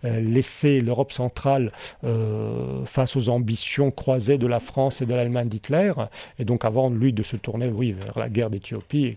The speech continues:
vers l'Empire méditerranéen, euh, Mussolini, entre vingt-cinq et trente-quatre, a eu une politique d'expansion aussi,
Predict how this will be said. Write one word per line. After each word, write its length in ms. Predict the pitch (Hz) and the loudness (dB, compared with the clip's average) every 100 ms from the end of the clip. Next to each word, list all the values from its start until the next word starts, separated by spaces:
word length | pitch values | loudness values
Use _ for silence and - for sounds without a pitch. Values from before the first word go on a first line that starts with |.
| - | -8
vers 300 | 135 - - - - - | -12 -10 -12 -16 -18 -4
l'Empire 400 | 123 120 - 139 | 0 0 4 2
méditerranéen, 800 | 123 107 - 120 107 113 151 196 - - | 4 0 0 -2 0 2 4 2 0 -4
euh, 720 | 135 123 123 120 123 143 147 147 | 0 2 2 2 0 0 -2 2
Mussolini, 540 | 131 - 127 110 131 | 2 4 2 2 4
entre 280 | 170 131 123 | 4 2 0
vingt-cinq 640 | 113 135 131 151 143 131 120 | 0 0 0 2 2 2 -2
et 640 | 113 127 135 110 104 104 | 0 2 2 2 0 -2
trente-quatre, 840 | - 123 - 170 214 - - 110 - - - | -4 -4 -2 0 0 -2 -4 -4 -4 -20 -8
a 120 | 135 113 | -2 2
eu 200 | 131 170 | 4 4
une 120 | 131 | 4
politique 500 | - 113 110 156 151 | 2 0 0 -2 -2
d'expansion 720 | 123 - - 113 - - 165 | -2 -4 -6 -6 -4 0 0
aussi, 340 | 113 - 160 | 0 -2 -2